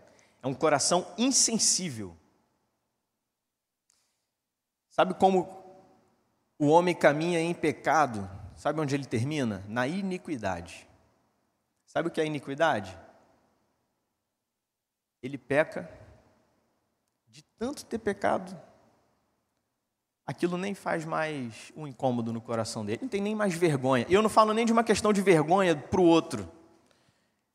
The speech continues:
Vergonha até diante de Deus. Não tem mais a tristeza, não tem mais aquele ressentimento, não tem mais.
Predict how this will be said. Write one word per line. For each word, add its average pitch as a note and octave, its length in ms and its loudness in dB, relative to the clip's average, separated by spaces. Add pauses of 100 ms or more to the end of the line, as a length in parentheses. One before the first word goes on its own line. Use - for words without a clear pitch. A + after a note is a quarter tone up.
(460)
Vergonha G3+ 440 2
até A3 220 -2
diante G#3+ 340 0
de G#3 100 -6
Deus. F3+ 460 -2 (100)
Não A3 120 0
tem A3+ 160 4
mais G#3 180 6
a G3+ 40 0
tristeza, F3 800 2 (220)
não F3 80 -8
tem G3 180 0
mais F3 800 2 (720)
aquele F3+ 260 -2
ressentimento, F#3 640 0
não A#3+ 120 4
tem B3 180 0
mais. F3+ 640 0